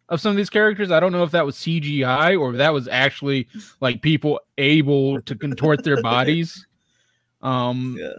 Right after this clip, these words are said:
Speaker 1: but this
Speaker 2: I think C G I.
Speaker 1: <sighs> probably C G I. Yeah, it's not like, um, like an It. <laughs>
Speaker 2: Yeah.
Speaker 1: Um, it's just not a good movie role.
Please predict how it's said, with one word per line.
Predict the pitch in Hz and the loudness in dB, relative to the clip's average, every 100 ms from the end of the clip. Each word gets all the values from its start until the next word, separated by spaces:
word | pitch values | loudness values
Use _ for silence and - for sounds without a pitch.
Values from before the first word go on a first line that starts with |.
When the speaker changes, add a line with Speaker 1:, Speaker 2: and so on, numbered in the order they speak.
| - _ _ - | -18 _ _ -12
Speaker 1:
but | 151 170 139 | -4 -2 -2
this | 170 180 - | -2 -4 -6
Speaker 2:
I | |
think | 285 240 | -6 -4
C | 208 196 | -4 -6
G | 156 151 | -6 -10
I. | 131 165 - _ _ _ _ | -10 -14 -18 _ _ _ _
Speaker 1:
<sighs> | _ _ _ _ - 165 | _ _ _ _ -16 -8
probably | 220 247 | -4 -4
C | - 160 | -2 -4
G | 117 104 | -2 -4
I. | 98 95 | -4 -4
Yeah, | 127 117 117 | -2 0 0
it's | 135 - | -2 0
not | 151 - | 0 0
like, | 131 123 120 | 0 -2 -2
um, | 127 120 117 110 110 - | -4 -4 -2 -4 -6 -8
like | 120 110 | -10 -8
an | 113 - | -8 -4
It. | 123 113 _ - - _ _ _ - | -4 -4 _ -20 -20 _ _ _ -20
<laughs> | - - 719 719 - | -18 -12 -12 -12 -12
Speaker 2:
Yeah. | 175 170 180 _ _ _ _ _ - _ - - - - | -10 -10 -12 _ _ _ _ _ -20 _ -20 -20 -18 -6
Speaker 1:
Um, | 143 147 143 139 - _ _ _ _ _ _ _ _ _ _ - | 0 2 2 0 -6 _ _ _ _ _ _ _ _ _ _ -4
it's | 190 - | -4 -2
just | 294 285 | -4 -2
not | 381 | 0
a | 320 | 2
good | 311 | 4
movie | 180 220 190 | 6 6 4
role. | 117 113 - | 0 -4 -10